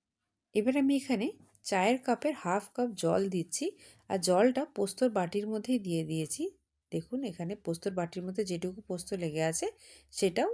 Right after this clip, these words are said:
আমি এখানে অ্যাড করে দিলাম। এখানে আর একদম জল ব্যবহার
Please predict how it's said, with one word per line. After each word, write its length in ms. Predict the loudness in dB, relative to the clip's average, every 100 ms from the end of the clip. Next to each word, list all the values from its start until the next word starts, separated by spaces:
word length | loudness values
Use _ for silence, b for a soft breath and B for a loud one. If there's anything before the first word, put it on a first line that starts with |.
| -2
আমি 220 | -4 -2 -2
এখানে 240 | -4 -2 2
অ্যাড 160 | 2 2 -2
করে 160 | -6 -4
দিলাম। 280 | -6 -8 -10 b b b b -6
এখানে 280 | 2 4 4 4 6
আর 100 | 6 4
একদম 240 | 2 0 0
জল 240 | 2 2
ব্যবহার 360 | 2 2 2